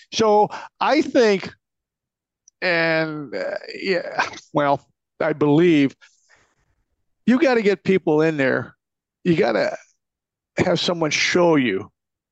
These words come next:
Because I know when you'll have a lot of people who say, "No, no, no, no, we run it at one seventy and that's it. It works fine, okay? That's all we need to know."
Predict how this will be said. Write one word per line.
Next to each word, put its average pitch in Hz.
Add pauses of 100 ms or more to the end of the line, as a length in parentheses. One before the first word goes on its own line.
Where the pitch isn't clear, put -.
(220)
Because 147
I 156
know 156
when 147
you'll 151
have 156
a 139
lot 151
of 165
people 165
who 143
say, 151
"No, 196
no, 202
no, 190
no, 165
we 156
run 196
it 190
at 170
one 185
seventy 170
and 139
that's 156
it. 165
It 156
works 156
fine, 135 (140)
okay? 131
That's 147
all 151
we 147
need 147
to 156
know." 143